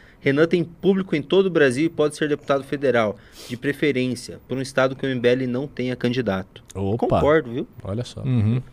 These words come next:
Speaker 1: Sobre
Speaker 2: Não.
Speaker 1: o, <laughs> ele
Speaker 2: É,
Speaker 1: ter,
Speaker 2: so-,
Speaker 1: ser
Speaker 2: sobre a
Speaker 1: candidato.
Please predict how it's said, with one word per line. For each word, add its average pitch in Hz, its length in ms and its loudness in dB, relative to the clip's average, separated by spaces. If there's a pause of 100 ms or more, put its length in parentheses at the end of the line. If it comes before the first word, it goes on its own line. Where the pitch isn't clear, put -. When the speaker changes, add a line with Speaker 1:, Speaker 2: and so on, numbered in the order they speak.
(220)
Speaker 1:
Sobre 117 280 0
Speaker 2:
Não. 120 100 6
Speaker 1:
o, 113 100 4
<laughs> 147 180 6
ele 139 200 6
Speaker 2:
É, 120 120 4
Speaker 1:
ter, 135 180 6
Speaker 2:
so-, 120 40 0
Speaker 1:
ser 131 80 -2
Speaker 2:
sobre 156 220 6
a 160 60 10
Speaker 1:
candidato. 135 520 6